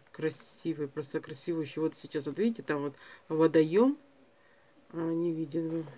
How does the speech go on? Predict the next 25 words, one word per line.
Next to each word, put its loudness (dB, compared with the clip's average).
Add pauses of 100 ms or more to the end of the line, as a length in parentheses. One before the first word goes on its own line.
(1000)
М, -6 (100)
почему -12
же -12 (100)
он -8
не -4
виден-то? -8 (360)
Там 6
вот, 6
вот 8
лес, 6
а 8
водоем, 8
и 4
вот, 2
э, 6
он, -2
видите, -2
какая -2
красота, -4
он -4
растет -6 (120)
там. -8 (1700)
Вот -6
вблизи. -2 (1800)
Красивое -10